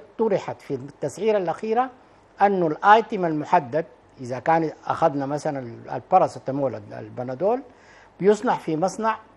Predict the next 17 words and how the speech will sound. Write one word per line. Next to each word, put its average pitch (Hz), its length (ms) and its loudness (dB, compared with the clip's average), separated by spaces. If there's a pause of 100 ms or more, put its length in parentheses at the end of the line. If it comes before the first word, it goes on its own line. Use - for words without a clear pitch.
(120)
بتكلفة، 143 800 -2 (880)
ناخذ 156 340 4
مثال، 170 440 0
مية 165 220 4
جنيه، 151 420 -4 (320)
في 180 80 0
مصنع 226 300 2
تاني 208 320 2
بينتج 196 520 -2
بتكلفة 160 540 -2
أعلى 185 360 4 (140)
لأنه 156 260 -2
قدراته 160 380 0
بتختلف، 190 500 -6 (380)
بمية 165 320 2
وخمسين 143 460 -4
جنيه. 110 280 -12